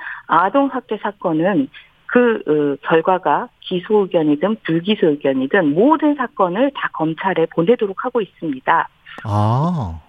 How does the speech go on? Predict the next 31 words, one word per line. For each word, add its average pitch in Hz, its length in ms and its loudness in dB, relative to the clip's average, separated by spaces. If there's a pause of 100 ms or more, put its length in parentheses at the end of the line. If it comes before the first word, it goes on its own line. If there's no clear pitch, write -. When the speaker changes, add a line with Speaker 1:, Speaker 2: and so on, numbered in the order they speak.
Speaker 1:
예, 196 380 4
그래서 175 220 -10
Speaker 2:
그래요? 120 300 4
Speaker 1:
일단 226 300 2
잘못된 254 540 0
주장이고요. 170 840 -2
Speaker 2:
음. 139 280 2
Speaker 1:
이런 294 220 2
방식으로, 190 840 0 (320)
어, 147 220 0 (100)
특히 320 640 0 (360)
공익 269 460 0 (440)
고발에 302 400 2
의해서 185 300 -6
사건이 202 460 -10
진행될 180 380 -2
수밖에 - 360 -2
없는 147 360 2
그러한 156 280 0
특성을 262 380 0
가진 - 360 -4
범죄. - 400 -6 (280)
예, 131 100 4
Speaker 2:
네. 101 100 2
Speaker 1:
대표적으로 180 540 2
제가 156 280 0
아동학대를 180 540 -2
얘기했는데 156 640 0
이거는 170 320 0
피해자가 233 840 -2
스스로를, 277 600 0